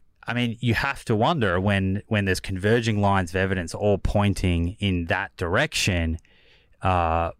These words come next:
you know, is the, is the mechanistic data that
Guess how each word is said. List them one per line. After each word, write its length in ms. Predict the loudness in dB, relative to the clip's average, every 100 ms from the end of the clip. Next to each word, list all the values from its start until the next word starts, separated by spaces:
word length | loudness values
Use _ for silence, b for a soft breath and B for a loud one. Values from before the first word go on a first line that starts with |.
| _
you 160 | -4 -4
know, 120 | -4 -4
is 320 | 0 2 2
the, 380 | 0 2 2 2 0
is 180 | 0
the 80 | 0
mechanistic 760 | 0 0 0 0 0 -2 -4 -4
data 580 | -2 0 2 2 0 0
that 260 | 0 -2